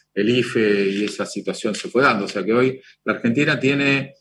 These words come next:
una radiografía bastante clara de cuáles son los argentinos que sí tienen la posibilidad de tener ingresos o no tener ingresos. Nosotros dentro del total de viviendas que presentamos para hacer en casa propia,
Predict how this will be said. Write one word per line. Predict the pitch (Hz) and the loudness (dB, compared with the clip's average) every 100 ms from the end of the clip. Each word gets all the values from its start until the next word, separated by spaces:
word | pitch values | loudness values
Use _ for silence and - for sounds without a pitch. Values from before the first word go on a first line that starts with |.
| _ | _
una | - 117 | -2 0
radiografía | 113 113 117 117 - 139 135 | 2 2 2 0 0 0 2
bastante | 110 - 135 135 | 0 0 0 0
clara | 131 147 151 | 2 4 4
de | 117 | 2
cuáles | 123 117 | 0 -2
son | - | -2
los | 117 - | -4 -4
argentinos | - 117 127 135 131 | -4 -2 0 -2 -2
que | 123 | -4
sí | 117 | -2
tienen | 117 120 | 0 2
la | 110 110 | 2 -2
posibilidad | 104 104 101 113 123 127 - - - - | -4 -4 0 2 4 2 -2 -20 -14 -4
de | 101 | 0
tener | 110 120 | 2 2
ingresos | 117 110 110 | 2 0 -2
o | 110 | -4
no | 101 | -2
tener | 104 104 101 | -2 -2 -2
ingresos. | 101 101 - | 0 0 -2
Nosotros | - 131 131 127 | -2 0 2 2
dentro | 135 135 143 147 - _ _ - | 2 2 0 0 -4 _ _ -2
del | 113 110 | 0 2
total | 113 - 156 | 2 4 4
de | 143 | 4
viviendas | 139 147 151 139 | 2 0 -2 -2
que | 131 | -2
presentamos | 110 113 117 117 139 135 | -2 -2 0 2 0 0
para | 117 | -2
hacer | 113 127 | -2 0
en | 120 | 0
casa | 120 - 117 | -2 -4 0
propia, | 147 151 160 165 | 0 2 0 0